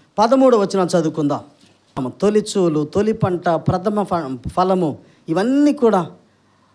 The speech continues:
ఆ, పర్యాయ పదాలే, ఒకటే భావన, ఒకటే అర్థం.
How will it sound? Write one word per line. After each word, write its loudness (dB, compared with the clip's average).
ఆ, -4
పర్యాయ 2
పదాలే, 0
ఒకటే -6
భావన, -6
ఒకటే -10
అర్థం. -12